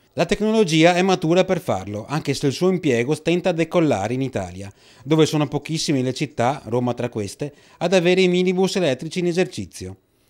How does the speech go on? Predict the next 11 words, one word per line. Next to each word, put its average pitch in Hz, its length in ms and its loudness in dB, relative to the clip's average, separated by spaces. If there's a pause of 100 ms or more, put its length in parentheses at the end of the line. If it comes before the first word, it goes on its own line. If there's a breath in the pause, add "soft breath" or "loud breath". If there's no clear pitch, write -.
(160 soft breath)
Lo 127 120 -4
scenario 165 460 0
di 160 100 2
riferimento 143 640 0
piuttosto 131 480 -4
è 165 80 -2
quello 185 220 0
europeo, 101 560 0 (240 soft breath)
tedesco 131 400 -2
in 120 40 -2
particolare, 110 720 -4